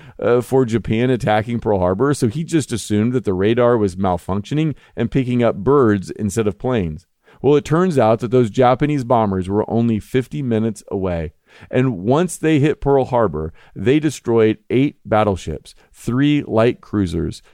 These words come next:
two hundred and twenty planes. Two thousand three hundred men were killed. The American military was caught totally unaware and unprepared. So it will be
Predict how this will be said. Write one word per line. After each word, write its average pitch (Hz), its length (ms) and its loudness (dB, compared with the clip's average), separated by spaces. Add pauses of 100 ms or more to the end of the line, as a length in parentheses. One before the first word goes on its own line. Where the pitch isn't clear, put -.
(120)
two 156 180 2
hundred 143 320 0
and 113 140 -2
twenty 120 400 -2
planes. 90 580 -8 (300)
Two 165 320 -2
thousand 123 500 2
three 131 240 0
hundred 120 340 0
men 101 400 -2
were 98 200 -6
killed. 78 400 -8 (420)
The 135 120 0
American 170 480 2
military 131 560 2 (160)
was 135 180 0 (180)
caught 127 360 2
totally 147 800 2 (260)
unaware 117 560 2 (180)
and 107 160 -2
unprepared. 92 640 -4 (800)
So 160 600 0
it 143 80 2
will 135 180 -2
be 113 300 -2